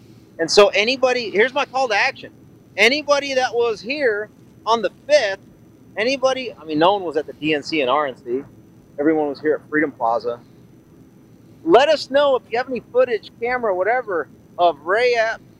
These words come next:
John Sullivan, if you can pick up any audio of their conversations or anything, uh, to shed some more light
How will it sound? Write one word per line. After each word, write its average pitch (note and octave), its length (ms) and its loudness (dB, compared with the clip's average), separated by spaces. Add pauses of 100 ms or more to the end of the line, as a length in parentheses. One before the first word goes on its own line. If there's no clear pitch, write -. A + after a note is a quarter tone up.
(280)
John A#3 300 2
Sullivan, F3 680 -4 (300)
if D3+ 180 -10
you - 80 -20
can - 120 -20 (100)
pick A3 140 0
up G3+ 160 -4
any F#3 180 0
audio G#3+ 460 0
of E3 80 -4
their C#3+ 140 -2
conversations F#3+ 960 -2
or C3+ 180 -4
anything, A3+ 480 -2 (1040)
uh, C#3+ 440 2 (140)
to E3+ 100 -6
shed G#3+ 320 4
some G#3 180 -2
more G3+ 260 0
light F3 380 -2